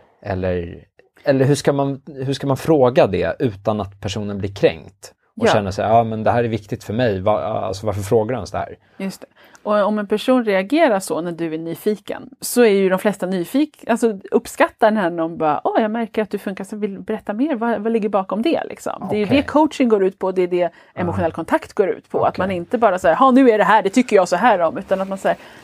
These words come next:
Speaker 2: "Jaha, vad händer i dig när du pratar så?"
Speaker 1: Mm.
Speaker 2: Och bara, "Åh, gud, nu har du pratat, du, jag hör verkligen att du är så här passionerad kring ditt jobb. Berätta, vad,
Speaker 1: Mm.
Speaker 2: vad händer i dig när du berättar om ditt jobb?"
Speaker 1: Mm. Men om man är trött på att höra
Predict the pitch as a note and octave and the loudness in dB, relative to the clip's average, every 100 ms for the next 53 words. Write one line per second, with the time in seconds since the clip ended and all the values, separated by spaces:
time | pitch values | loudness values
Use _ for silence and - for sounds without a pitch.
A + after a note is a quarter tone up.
0 | - - - D#4+ C#4+ G3 G3 A3+ G#3+ G#3 | -12 -8 -2 0 0 -2 -2 -2 -2 0
1 | F#3 B3 C#4+ A#3+ G3+ G3 F#3+ F3+ G3 F#3 | 2 2 2 0 -2 -4 -4 -4 -4 -4
2 | - F3+ - B3+ G#3+ - - G3+ A2+ G#2 | -8 -8 -2 0 0 -4 -14 -10 -6 -2
3 | F#3+ F#3 G3 B3 B3+ G#3+ A#3+ G3+ A3 F#3+ | 0 0 0 2 2 4 2 2 0 0
4 | G3 G#3+ G3+ F#3 A#3 B3 G3+ F#3+ F#3 F3+ | 0 0 0 0 2 4 2 0 -2 -2
5 | F3 E3 E3+ - F#3 F#3 G3+ C4 G3 G3 | -2 -2 -4 -4 -6 -2 2 2 2 -2
6 | F3+ F#3 - C4+ D3+ A3+ A#3 A#3+ F#3 G#3 | -10 -8 -2 -2 0 -4 -2 -4 2 2
7 | G3+ - - G#3 A#3 A3 G#3 A#3+ C4 G#3+ | 0 -8 -4 0 2 4 4 6 4 2
8 | F#3 F#3 C#4+ - - - - - - F#3 | -4 0 0 0 -4 -4 -8 -6 -6 -6
9 | A#2+ A2+ A2 _ - C3 C#3 C3+ C3 - | -8 -8 -12 _ -4 0 2 0 -2 -4
10 | - G3+ - - - B2 B2+ C#3+ B2 C#3 | 0 0 0 -8 0 4 4 2 2 2
11 | D#3 G3+ - | 4 4 2